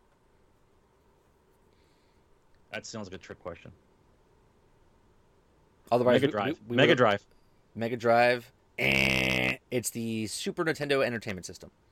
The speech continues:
Speaker 1: That's because that's the newer version that came out. You said it wasn't, it wasn't the one that came out here. It
Speaker 2: It
Speaker 1: did come
Speaker 2: didn't.
Speaker 1: out here.
Speaker 2: It didn't. This, no, it didn't. The te-, th-, this one only came out in, in, in, uh, in, in Japan. Okay,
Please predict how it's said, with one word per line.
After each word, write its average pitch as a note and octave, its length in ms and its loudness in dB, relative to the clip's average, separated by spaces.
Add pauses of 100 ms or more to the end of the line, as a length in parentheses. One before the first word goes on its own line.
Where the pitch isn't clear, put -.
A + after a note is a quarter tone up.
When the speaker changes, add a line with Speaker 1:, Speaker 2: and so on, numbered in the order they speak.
(180)
Speaker 1:
That's D3 220 6
because F#3 300 4
that's F3+ 160 4
the G3 100 2
newer F#3+ 180 6
version G3 280 4
that G3+ 80 0
came A3 180 -6
out. A#3 100 2
You F#3 80 -4
said G#3 200 4
it F#3+ 60 -10
wasn't, G3 320 0 (140)
it F#3+ 100 -2
wasn't F#3+ 280 2
the G#3+ 60 -2
one G#3+ 100 4
that G#3 60 2
came G#3+ 220 2
out B3+ 140 6
here. A3 100 6
It D#3 40 8
Speaker 2:
It D3 60 4
Speaker 1:
did A#3+ 140 6
come F#3 140 6
Speaker 2:
didn't. C#3+ 40 4
Speaker 1:
out A#2 140 4
here. A#2 140 0
Speaker 2:
It F#2+ 60 0
didn't. G3 300 0
This, A2+ 200 -6 (140)
no, E3 200 2
it A#2+ 140 -2
didn't. F3 240 -2 (360)
The C3 100 -4
te-, D3 220 -8
th-, C#3+ 200 -10
this D3 240 -2
one F3 120 0
only E3+ 240 2
came F3 140 -4
out E3 140 0
in, D#3 120 -4
in, C#3+ 220 -2
in, C3 300 -4
uh, A#2+ 340 2
in, A#2 260 -6
in A2 160 -6
Japan. G#2 360 -6 (880)
Okay, G#2 260 -2